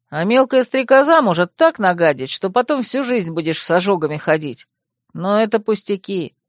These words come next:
Как правило, в Межлесье нет по-настоящему опасных гостей. Рейдерам надо лишь следить, чтобы никакой цветочек в спину колючкой не плюнул, да чтоб бабочки на уши не садились.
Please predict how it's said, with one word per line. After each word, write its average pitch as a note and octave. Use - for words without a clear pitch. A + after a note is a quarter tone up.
Как C4
правило, G#3+
в F3+
Межлесье G3
нет A3
по-настоящему D#3+
опасных D3+
гостей. D#3+
Рейдерам C#4+
надо C4+
лишь C4+
следить, C4
чтобы A#3
никакой A#3+
цветочек B3+
в -
спину F3
колючкой F#3
не F3
плюнул, D#3
да E3+
чтоб D#4
бабочки G#3
на G3
уши F3+
не F3
садились. E3+